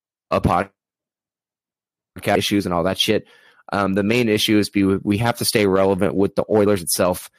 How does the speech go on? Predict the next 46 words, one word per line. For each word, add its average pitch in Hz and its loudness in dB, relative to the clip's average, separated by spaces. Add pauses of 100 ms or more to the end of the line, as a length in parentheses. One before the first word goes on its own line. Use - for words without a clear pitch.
(440)
um, 101 -2
'cause 110 -6
they're 151 2
a 117 0
fucking 95 -4
shit - -2
show. 87 -2
They're 113 2
a 95 -2
dumpster 92 -4
fire. 90 0
It, 104 2
it 92 -2
doesn't 101 0
get 95 0
any 95 0
worse 92 0
than, 90 -6
than 92 -6
the 82 -2
Oilers 92 2
right 80 -2
now. 87 -4
So 101 -2 (960)
they 110 2
were 113 4
already 127 4
on 120 0
the 110 -2
hot 107 0
seat. 101 -2 (500)
Woodcroft, 117 -2 (160)
Woodcroft, 123 2
yeah, 92 0
Woodcroft 123 0
was 104 -2
already 117 2
on 117 0
the 104 0
hot 101 0
seat. 95 0 (520)
They 104 0
go 131 2
into 113 0
San 120 -2
Jose. 101 0